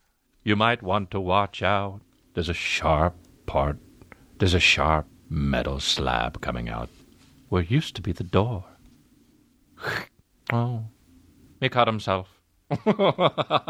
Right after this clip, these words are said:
My favorite is when it gets real, like, chilled and, like, um, um,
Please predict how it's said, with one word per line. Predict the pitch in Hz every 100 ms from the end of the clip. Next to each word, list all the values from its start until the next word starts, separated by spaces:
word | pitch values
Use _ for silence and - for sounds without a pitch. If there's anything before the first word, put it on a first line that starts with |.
| 147 - - - -
My | 135 180
favorite | 196 160 139
is | 127
when | 127
it |
gets | 120 117
real, | 104 113 120 113 - - - -
like, | 95 90
chilled | - - 104 104 113 120 - _
and, | 101 107 101
like, | 98 90 - _ _ _ _ _ _ -
um, | 98 90 82 78 76 _ - _ _ _ _ _
um, | 101 98 92 87 82